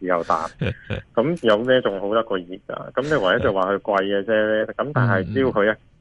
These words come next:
Speaker 1: 佢一減稅嘅話，即刻平㗎啦嘛，啲股都。
Speaker 2: 嗯。
Speaker 1: 啊，因為你又回購，跟住即係盈利又升，噉樣等於政府派錢喎，即係救濟天下喎。
Speaker 2: 係。
Speaker 1: 噉我覺得就係好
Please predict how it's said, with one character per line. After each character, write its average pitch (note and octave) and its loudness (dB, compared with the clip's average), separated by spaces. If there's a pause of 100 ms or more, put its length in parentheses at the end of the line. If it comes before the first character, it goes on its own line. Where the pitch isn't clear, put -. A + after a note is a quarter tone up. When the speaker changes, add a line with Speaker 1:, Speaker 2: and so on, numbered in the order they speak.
Speaker 1:
佢 G#2+ 2
一 A#2 0
減 F#2+ -4
稅 - -14 (160)
嘅 F#2+ 2
話， F2+ 2
即 A2+ -6
刻 G#2+ -2
平 F2+ -6 (160)
㗎 E2+ -6
啦 F#2+ -2
嘛， F#2 -2
啲 F#2 -6
股 E2+ -12
都。 F#2 -14 (400)
Speaker 2:
嗯。 A2+ -2 (440)
Speaker 1:
啊， F#2 -2
因 B2+ 2
為 G#2+ 2
你 G#2 2
又 G2 4 (120)
回 E2+ -6
購， G2 0
跟 A2+ -2
住 A2 -6
即 F#2+ -2
係 A#2 0
盈 F#2 -4
利 F#2 -2
又 F#2 2
升， A2+ 0 (160)
噉 G2+ -4
樣 G#2 -2
等 G2+ 2
於 A#2 -4
政 F#2+ -4
府 G#2 -2
派 F2+ 0 (200)
錢 E2+ -16
喎， E2+ -4
即 B2+ 0
係 G#2 0 (300)
救 G2+ 2
濟 G2+ 2
天 A2 -6
下 G#2+ -2 (160)
喎。 E2 -4 (220)
Speaker 2:
係。 G2+ -6 (320)
Speaker 1:
噉 D#3 0
我 G2 0
覺 G#2+ 0
得 B2 2 (140)
就 F2+ -2 (240)
係 F#2 0
好 F2+ -4